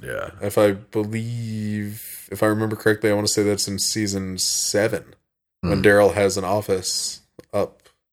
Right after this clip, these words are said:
Speaker 2: up, uh, with the, uh,
Speaker 1: Oh,
Speaker 2: the
Speaker 1: right.
Speaker 2: popsicles.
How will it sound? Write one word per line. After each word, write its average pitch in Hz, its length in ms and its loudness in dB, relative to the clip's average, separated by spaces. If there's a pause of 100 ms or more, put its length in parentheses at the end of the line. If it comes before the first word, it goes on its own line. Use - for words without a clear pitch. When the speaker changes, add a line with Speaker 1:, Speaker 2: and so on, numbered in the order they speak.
(180)
Speaker 2:
up, 92 260 -6
uh, 92 180 2
with 92 280 -4
the, 95 340 -2
uh, 90 60 2
Speaker 1:
Oh, 90 540 0
Speaker 2:
the - 60 2
Speaker 1:
right. 69 200 6
Speaker 2:
popsicles. - 560 -2